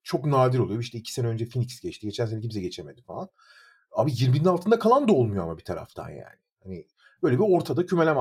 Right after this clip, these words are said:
Kırklı, yani kırklı galibiyetlerde yirmi takım oluyordu mesela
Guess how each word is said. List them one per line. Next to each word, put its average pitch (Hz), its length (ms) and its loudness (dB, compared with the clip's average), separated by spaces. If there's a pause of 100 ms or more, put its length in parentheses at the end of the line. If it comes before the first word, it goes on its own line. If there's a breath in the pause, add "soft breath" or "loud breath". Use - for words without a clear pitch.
(140)
Kırklı, 214 420 -4 (100)
yani 131 140 2 (100)
kırklı - 340 -4
galibiyetlerde 170 640 4
yirmi 202 240 2
takım - 260 0
oluyordu 87 340 -6
mesela 67 320 -16